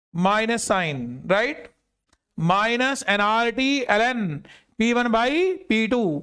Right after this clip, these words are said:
और प्लस, और ये भी माइनस साइन के साथ आएगा, माइनस एन आर टी, माइनस एन आर टी, एन आर टी टू minus टी वन, टी टू minus टी वन मतलब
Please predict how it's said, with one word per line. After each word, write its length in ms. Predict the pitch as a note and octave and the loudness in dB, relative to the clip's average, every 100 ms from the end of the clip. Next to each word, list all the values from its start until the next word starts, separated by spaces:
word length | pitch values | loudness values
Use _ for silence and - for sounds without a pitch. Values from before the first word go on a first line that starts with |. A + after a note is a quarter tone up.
| _ _ _ _ - | _ _ _ _ -4
और 380 | A3 A3+ F#3 F#3 F#3 | 0 2 0 -2 -4
प्लस, 400 | A#3+ C4+ C4+ G#3+ - - - _ _ _ _ _ - | 0 0 0 -4 -8 -10 -16 _ _ _ _ _ -2
और 160 | G3+ | 0
ये 80 | A3+ | 2
भी 80 | B3+ | 0
माइनस 300 | A#3+ B3 B3+ | 0 0 0
साइन 180 | B3 A#3+ | -2 0
के 80 | B3+ | 0
साथ 220 | A#3+ A#3 | 0 2
आएगा, 280 | A#3 A#3+ A#3+ | 0 2 0
माइनस 640 | G3+ G3+ A3+ A#3+ C#4 C#4+ - | 2 0 0 0 -2 -2 -2
एन 140 | G#3 | 0
आर 240 | G#3+ A3+ B3+ | 2 0 0
टी, 200 | C#4 C#4 F#3+ F3+ - _ _ _ _ _ _ _ _ _ _ _ | -2 -2 -2 -4 -12 _ _ _ _ _ _ _ _ _ _ _
माइनस 760 | D#3+ F#3 G#3 A#3 B3 C4 C#4 - | 0 2 2 0 0 0 -2 -2
एन 160 | G3+ G#3+ | 0 2
आर 280 | G#3 A3 A#3+ | 2 0 0
टी, 200 | A#3+ C4 B3+ D#4+ D#4+ - _ _ _ _ _ _ _ _ | 0 0 0 -2 -6 -20 _ _ _ _ _ _ _ _
एन 160 | F#3+ G#3+ | 0 2
आर 380 | A3 A3+ B3 C#4 - | 2 2 0 -2 -2
टी 160 | B3 B3 | -2 0
टू 140 | C4+ | 2
minus 340 | A#3+ A#3 A#3 A#3 | 2 0 -2 0
टी 120 | A3+ | 2
वन, 240 | G3+ D#3+ | 2 0
टी 200 | - A#3 | 0 0
टू 140 | A#3+ B3+ | 0 -2
minus 440 | A3+ G3+ A#3 A#3+ | 0 0 0 0
टी 100 | B3+ | 0
वन 120 | B3+ | 0
मतलब 420 | B3+ B3 C#4 D#4 | 0 2 0 -2